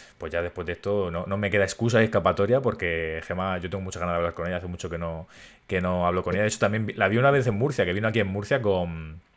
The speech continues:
eh, entonces, tú también conocerás. Claro que tú, tú, como eres más del mundillo Twitter, por eso gente como Alba y tal, que ella, eh, lo está petando fortísimo, está haciendo una divulgación de, muy, de buenísima calidad, pero sobre todo en Instagram, ¿no?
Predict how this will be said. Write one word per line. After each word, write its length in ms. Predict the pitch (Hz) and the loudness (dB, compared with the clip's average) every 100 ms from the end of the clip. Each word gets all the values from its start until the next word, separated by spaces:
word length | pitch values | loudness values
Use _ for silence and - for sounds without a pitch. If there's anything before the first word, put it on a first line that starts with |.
| _ _ - - | _ _ -10 -6
eh, 220 | 101 101 95 | 0 2 2
entonces, 240 | 90 - 95 90 85 | 0 -4 -4 -4 -2
tú 80 | 107 | 0
también 200 | 101 135 | 2 4
conocerás. 320 | 156 120 98 | 4 4 2
Claro 220 | 131 131 | 4 4
que 80 | 147 | 2
tú, 220 | 165 - - - | -2 -4 -8 -4
tú, 140 | 131 - - | -4 -4 -6
como 180 | 110 | -2
eres 120 | 123 156 | 0 2
más 100 | 156 | 2
del 120 | 151 | 2
mundillo 380 | 151 143 143 123 | 2 2 2 2
Twitter, 300 | 156 151 147 | 4 4 4
por 120 | 107 | 2
eso 140 | 120 | 0
gente 240 | 120 120 117 | 0 0 0
como 320 | 110 101 104 | 0 2 2
Alba 260 | 143 131 120 | 2 2 0
y 60 | |
tal, 280 | 117 123 131 - - _ | 2 2 2 -6 -20 _
que 120 | 104 | 0
ella, 300 | 101 110 - - | 4 4 4 -6
eh, 80 | 85 | -8
lo 80 | |
está 200 | 87 - 90 | -6 -2 0
petando 380 | 95 92 90 | 0 -2 -4
fortísimo, 600 | 82 - 85 - 90 101 | -6 -6 -8 -6 -6 -6
está 140 | 90 87 | -6 -8
haciendo 180 | 92 90 | -8 -6
una 60 | |
divulgación 480 | 87 85 82 87 82 | -6 -6 -6 -8 -8
de, 120 | 82 - | -8 -8
muy, 260 | 85 85 - | -10 -10 -8
de 100 | 92 | -8
buenísima 420 | 85 92 101 87 | -6 -6 -4 -4
calidad, 300 | 85 85 101 | -4 -2 -2
pero 140 | - | -4
sobre 160 | 92 85 | -6 -6
todo 160 | 95 92 | -6 -6
en 80 | |
Instagram, 420 | 90 - 80 87 | -6 -6 -4 -4
¿no? 120 | 82 | -6